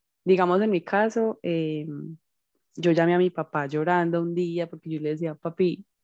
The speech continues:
yo no me siento bien aquí ya, yo quiero cambiar, yo me quiero ir, solo que no sé cómo". Entonces mi papá, mi papá siempre ha sido como mi polo a tierra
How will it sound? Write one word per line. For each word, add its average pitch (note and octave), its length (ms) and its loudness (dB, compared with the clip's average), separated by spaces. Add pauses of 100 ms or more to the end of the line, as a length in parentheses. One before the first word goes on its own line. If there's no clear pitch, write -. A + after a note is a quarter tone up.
(120)
yo F3 120 4
no D#3+ 120 6
me E3+ 140 4
siento F3 260 0
bien E3 180 -4
aquí D#3+ 280 -10
ya, E3+ 520 2
yo D#3+ 140 -2
quiero D#3+ 260 -2
cambiar, D#3+ 760 -2
yo D#3+ 100 -4
me D3 140 -6
quiero D#3+ 360 -4
ir, E3+ 600 -2 (320)
solo D#3+ 260 2
que E3+ 120 -2
no D#3 140 -2
sé D3+ 120 -8
cómo". F3+ 840 2 (380)
Entonces F3 300 2
mi F#3+ 100 6
papá, E3+ 380 -2
mi F3+ 100 -2
papá F#3 220 -2
siempre G3+ 240 -6
ha G#3 40 -6
sido G#3+ 200 -2
como E3+ 200 -6
mi D#3 120 -8
polo C#3+ 240 -6
a D3 80 -6
tierra D3+ 480 -2